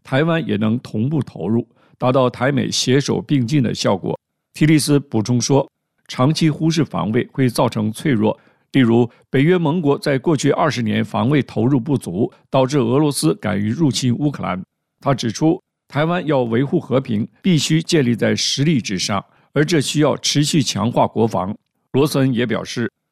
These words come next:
在印太局势不确定性升高下，美台伙伴关系比以往任何时候都更加重要。台湾必须投资自身防卫能力，以维持威慑力与稳定。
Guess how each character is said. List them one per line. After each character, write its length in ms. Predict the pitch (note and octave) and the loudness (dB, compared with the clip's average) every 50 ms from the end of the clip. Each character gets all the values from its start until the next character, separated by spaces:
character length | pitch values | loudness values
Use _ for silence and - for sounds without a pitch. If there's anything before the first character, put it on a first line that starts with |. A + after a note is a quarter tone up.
| _ - | _ -6
在 180 | - D#3+ D#3 D3+ | -2 0 0 2
印 180 | D#3 F#3 F#3+ | 2 0 0
太 160 | E3 - D#3+ C#3 | 0 0 -2 -2
局 220 | - - B2 C3 | -2 0 0 0
势 160 | B2 - D#3+ | 2 2 0
不 180 | B2 G#2 C#3 C3+ | 0 2 0 -2
确 320 | B2+ - - - F#3+ D#3+ | 0 0 0 2 2 2
定 140 | C3 B2+ G#2+ | 2 2 -2
性 260 | - - C3+ G#2+ G2+ | -2 -2 -2 -2 -2
升 220 | G2 - A#2 A2 G#2+ | -2 -4 -2 -2 0
高 140 | G#2 G2+ | 0 0
下， 200 | G2+ - B2 G#2+ - _ _ _ _ _ | 0 -2 -2 -4 -4 _ _ _ _ _
美 180 | - B2 A#2+ A#2+ | 0 2 2 2
台 220 | A#2 - C3+ D#3 | 2 2 0 0
伙 180 | D3+ D3+ - F#2+ | 0 -2 -2 -4
伴 220 | F2 G#2+ G#2 G2 | -2 -2 -2 -2
关 160 | G2 B2 C3+ C#3 | 0 0 0 2
系 240 | - D#3 C3 - - _ | 2 0 0 -2 -2 _
比 140 | - C3+ C3 | -2 2 4
以 120 | D3 D3+ C#3 | 4 4 4
往 220 | B2 A#2 G#2+ G#2+ | 4 2 2 2
任 160 | B2 E3 F#3 | 2 2 2
何 160 | D3 - A#2 | 0 0 -2
时 200 | A2 - - A2 | -2 -2 -2 -2
候 200 | A2 A#2+ B2+ - - | 0 -2 -2 -2 0
都 180 | - C3+ B2 B2 | 0 2 2 2
更 180 | - D#3+ C3 | 2 0 0
加 160 | G#2+ G#2+ G2 G2+ | 0 0 -2 -2
重 280 | - - D3 A#2+ G2+ | -2 -2 -2 -2 0
要。 160 | G2 F#2+ F#2+ _ _ _ _ _ _ _ | -2 -2 -4 _ _ _ _ _ _ _
台 160 | - - C#3+ | -4 -2 0
湾 180 | D#3+ E3 E3+ E3+ E3+ | 0 0 0 -2 -2
必 160 | - G3+ E3+ | 0 0 2
须 180 | - - C#3+ C3 | 2 2 2 0
投 220 | - - B2 C3 | 0 0 0 0
资 200 | A#2+ C#3 C#3+ - - | 2 0 -2 -2 -4
自 160 | - - D#3+ | -6 -6 -4
身 180 | A2 C3 B2 A#2 | -2 0 -2 -2
防 220 | - G#2 F2+ G#2 | -2 -4 -2 -2
卫 120 | B2+ C#3 C3 | 0 0 0
能 260 | A2 F#2+ D#2+ F2 G#2 | -2 -2 -4 -4 -4
力， 120 | A#2 A#2+ - _ _ _ | -4 -4 -6 _ _ _
以 100 | - C3 | 0 0
维 180 | B2 A#2 B2+ D3+ | 2 4 4 2
持 200 | D3 - - C3+ | 2 2 0 0
威 180 | B2 D3+ E3 D#3 | 2 2 2 2
慑 160 | - - C#3+ | 2 0 0
力 180 | B2 A#2+ A2 - - | 0 0 0 -2 -2
与 80 | A2 | -2
稳 240 | B2 B2+ A2+ F#2 - - | -2 -2 -2 -4 -6 -6
定。 180 | - A#2+ A#2+ | -6 -4 -4